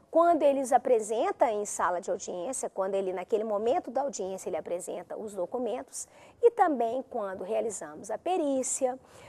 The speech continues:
quando realizamos a prova testemunhal, quando o juiz pode fazer uma inspeção judicial.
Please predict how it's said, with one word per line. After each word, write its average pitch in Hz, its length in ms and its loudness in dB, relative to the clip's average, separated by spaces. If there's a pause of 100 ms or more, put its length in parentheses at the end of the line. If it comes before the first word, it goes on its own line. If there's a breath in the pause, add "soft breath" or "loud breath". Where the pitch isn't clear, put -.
(160 loud breath)
quando 262 640 4
realizamos 220 920 4 (120)
a 262 100 6
prova 269 400 6
testemunhal, 208 840 0 (460 loud breath)
quando 339 420 4
o 269 140 0
juiz 226 520 -4
pode 196 520 4 (100)
fazer 247 340 2
uma 269 140 0
inspeção 208 540 -4
judicial. 196 720 0